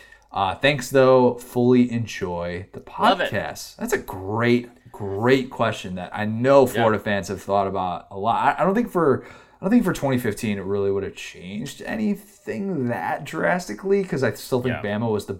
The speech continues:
Speaker 1: better team, and they still ended up w-, Florida still ended up winning the division and getting to an S E C championship. But as for what would have happened twenty sixteen, twenty seventeen,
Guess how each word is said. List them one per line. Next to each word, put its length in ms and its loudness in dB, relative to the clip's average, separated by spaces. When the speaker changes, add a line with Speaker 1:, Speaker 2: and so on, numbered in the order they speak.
Speaker 1:
better 300 -4
team, 320 -4
and 100 -6
they 80 -8
still 300 -6
ended 180 -6
up 120 -4
w-, 260 -12
Florida 220 4
still 160 2
ended 180 2
up 60 -6
winning 240 2
the 40 0
division 380 0
and 140 -8
getting 300 -2
to 100 -12
an 60 -10
S 180 -12
E 40 -20
C 120 -20
championship. 640 -12
But 240 -4
as 180 -2
for 220 -4
what 220 -2
would 100 -4
have 80 -12
happened 420 0
twenty 240 -10
sixteen, 400 -12
twenty 280 -14
seventeen, 600 -6